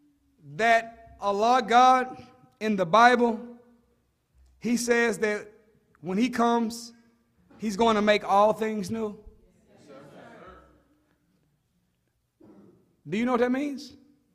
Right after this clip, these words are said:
If he's making all things new, he's dissatisfied with everything. So God is not pleased with your church.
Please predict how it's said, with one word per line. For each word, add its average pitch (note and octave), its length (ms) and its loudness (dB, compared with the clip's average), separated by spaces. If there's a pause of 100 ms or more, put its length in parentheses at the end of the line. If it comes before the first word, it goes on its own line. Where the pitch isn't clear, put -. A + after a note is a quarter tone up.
(840)
If D#3 80 -10
he's A#3 120 0
making G#3+ 240 -2
all C4 360 2
things A3+ 280 -2
new, B3 120 -2
he's A#3 160 2
dissatisfied A3 760 -4
with G3 280 -4
everything. G#3 920 -4 (1500)
So A3 200 -6
God C4 400 4
is G#3+ 120 -4
not B3 280 -2
pleased C#4+ 380 0
with A3 120 -4
your B3 160 4
church. - 600 -4